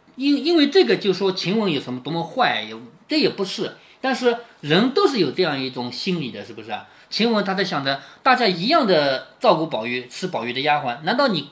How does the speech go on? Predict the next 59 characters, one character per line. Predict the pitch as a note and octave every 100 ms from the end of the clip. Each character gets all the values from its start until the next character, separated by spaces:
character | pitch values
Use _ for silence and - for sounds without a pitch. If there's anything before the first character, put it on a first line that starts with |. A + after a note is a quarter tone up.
| -
特 | F4+
别 | D#4
高 | A3+ A3+
贵 | G#3+
吗？ | F#3+ E3+
你 | D#3
拿 | E3+ F#3+
一 | C#4+
两 | D4+ D#3
银 | C#3+
子， | C#3+
我 | B2+ C3
拿 | E3 - -
五 | D3+ B2+
千 | D#3+ E3
银 | A#2
子 | A2+ G#2 - _
啊， | - - -
你 | E3
拿 | G3
二 | D#4 E4
两 | F#3+
银 | D3 C3+
子， |
我 | B2 B2
拿 | D3
五 | A#2
千 | A#2 A2+
银 | A2+
子， | G#2+
是 | D3+
不 | D#3+
是？ | E3 - -
她 | C#4
心 | C#4+ F#4 D#4+
里 |
也 | D3+
是 | C3+ C4+
有 | D#3+ C3
点 | - -
气 | - F#4 G3
的 | B2
嘛， | G#2 - -
所 | F3
以 | F3+
这 | E3+ F#4
个 | A#3
事 | E3 F3
儿 |
就 | D3+ C#3+ - _ _
趁 | - C4
这 | G4
个 | E4
机 | F#3+
会 | C#3+ C3+
说 | F3 F3+
出 | C#3+
来 | G#2+
了。 | G2